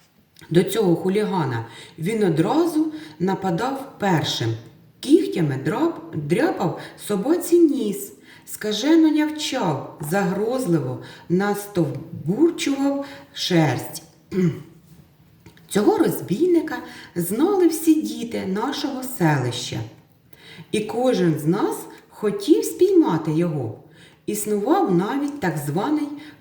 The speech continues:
показник геройства. Якщо тобі вдасться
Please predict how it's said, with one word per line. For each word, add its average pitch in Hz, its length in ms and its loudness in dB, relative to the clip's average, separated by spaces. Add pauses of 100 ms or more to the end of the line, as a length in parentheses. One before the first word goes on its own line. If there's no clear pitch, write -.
(120)
показник 180 600 0
геройства. 170 720 0 (180)
Якщо 220 460 -4
тобі 147 300 0
вдасться 127 600 -4